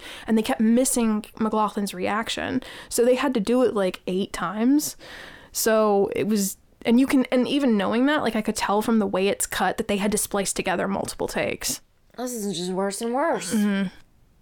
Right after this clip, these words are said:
Speaker 1: So I really have a, a lot of issues with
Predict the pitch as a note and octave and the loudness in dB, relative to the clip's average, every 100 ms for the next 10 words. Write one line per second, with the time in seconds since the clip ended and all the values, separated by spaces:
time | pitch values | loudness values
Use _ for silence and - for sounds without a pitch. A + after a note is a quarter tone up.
0 | _ - - D4+ - C#4+ C4+ D4+ D#4 C#4+ | _ -2 2 2 2 2 2 2 2 2
1 | B3+ A#3 G#3+ - A3 G3+ G3+ G3 G3 F#3 | 0 0 -2 -2 -4 0 0 0 -2 -4
2 | - - _ _ _ _ _ - G3 - | -12 -20 _ _ _ _ _ -10 -6 -4
3 | - F#3+ F#3+ - - - - - - G#3 | -4 -6 -8 -12 -8 -8 -8 -8 -2 2
4 | G3+ - | 0 -2